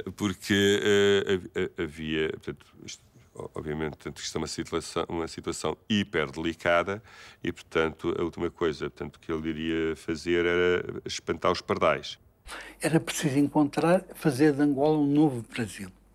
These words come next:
Speaker 2: Encontrar uma solução para fazer de Angola um novo Brasil. Como é que isso se podia fazer? Eu tenho a impressão que as pessoas nunca se preocuparam demasiado com isso. Ou melhor, se alguém se preocupou,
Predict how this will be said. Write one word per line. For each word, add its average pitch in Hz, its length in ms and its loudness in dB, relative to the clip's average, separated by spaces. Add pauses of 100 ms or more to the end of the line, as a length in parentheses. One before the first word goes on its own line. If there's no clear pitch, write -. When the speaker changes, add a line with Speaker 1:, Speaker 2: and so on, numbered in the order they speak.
(280)
Speaker 2:
Encontrar 160 460 4
uma 151 200 6
solução 160 580 0
para 147 160 2
fazer 135 340 0
de 135 60 0
Angola 127 340 2
um 131 60 0
novo 120 280 0
Brasil. 101 420 -8 (1040)
Como 190 240 6
é 170 80 6
que 170 140 0
isso - 140 -2
se - 80 -12
podia 151 300 4
fazer? 110 360 -4
Eu 123 80 -4
tenho 135 180 -4
a 127 40 0
impressão 127 280 -4
que 127 100 -4
as - 120 -4
pessoas 135 340 -6
nunca 127 340 0
se - 140 -6
preocuparam 131 840 2
demasiado 127 480 2
com 113 220 -2
isso. - 260 -12 (440)
Ou 156 160 6
melhor, 143 360 6 (1300)
se 202 500 6
alguém 131 380 2
se - 160 -6
preocupou, 117 680 -4